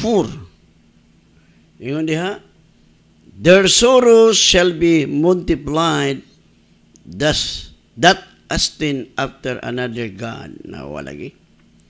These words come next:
The drink offering of blood will I not offer, not, nor take up their names into my lips.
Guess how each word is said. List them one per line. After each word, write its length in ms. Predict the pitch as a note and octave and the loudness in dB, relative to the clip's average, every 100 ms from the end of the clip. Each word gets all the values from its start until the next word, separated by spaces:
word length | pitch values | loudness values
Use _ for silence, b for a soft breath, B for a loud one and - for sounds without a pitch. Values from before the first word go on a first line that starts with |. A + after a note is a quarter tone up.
| b b b b - | b b b b -8
The 240 | G#2+ E3+ | 0 0
drink 640 | D#3 C3+ A#3 D4+ D4 - | 0 0 2 2 -2 -6
offering 560 | - F#3+ E3+ E3+ E3+ D3+ | -4 -2 -2 -2 -2 -4
of 160 | C#3+ A#2+ | -6 -6
blood 400 | C#3+ C#3 B2 - _ _ - | -4 -4 -6 -12 _ _ -10
will 320 | B2 D3 D3 - C3 | -4 -4 -4 -6 -6
I 100 | C3+ | -6
not 300 | B2+ B2 - | -6 -8 -10
offer, 400 | - C3 A2+ A2+ | -12 -10 -8 -8
not, 240 | G#2+ A2+ A2+ _ _ _ b b b | -8 -10 -12 _ _ _ b b b
nor 240 | A#2 D#3+ E3 | -4 -2 -2
take 400 | - A3+ F#3+ - | -4 -6 -6 -6
up 320 | D3 F#2+ - | -8 -8 -10
their 240 | A2+ B2+ B2 B2 B2 G2+ - - | -4 -4 -4 -4 -6 -8 -12 -8
names 520 | D#3 A#3+ A#3+ - - | -4 -2 -2 -4 -4
into 400 | D3+ D3+ D3 C#3 | -4 -4 -4 -6
my 240 | C3 B2 A2+ | -6 -6 -8
lips. 480 | A2 A2+ D3+ - | -8 -8 -8 -8